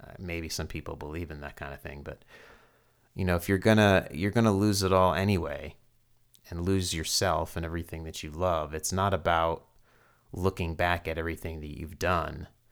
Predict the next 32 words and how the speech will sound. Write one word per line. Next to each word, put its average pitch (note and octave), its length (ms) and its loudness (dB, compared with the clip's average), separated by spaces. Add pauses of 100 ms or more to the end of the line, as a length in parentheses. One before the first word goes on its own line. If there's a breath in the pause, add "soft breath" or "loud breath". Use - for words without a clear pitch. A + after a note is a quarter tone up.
(500 soft breath)
and E2+ 120 -10
patting - 320 -4
yourself E2 380 -4
on D#2+ 100 -4
the C#2+ 60 -10
back. - 720 -2 (760)
It's - 380 -4
doing G#2 560 2
it. - 220 -6 (540)
It's - 300 -2
the F#2 120 -4
doing G2+ 440 4
of F2 160 2
it F2 120 -2
in F2 100 -2
the E2+ 80 -2
moment F2 600 2
that's, - 520 -4 (460 soft breath)
that D2 100 -6
makes D#2+ 280 -4
it C#2 100 -4
worth D#2+ 320 -2
it. - 160 -10 (560)
Um, D#2 460 -12 (420)
it, B1+ 160 -6
not F#2+ 560 -4
doing F#2 360 2
it E2+ 100 -4
for - 180 -8
your E2 280 -2
eighty-year-old E2+ 680 -4
self - 640 -2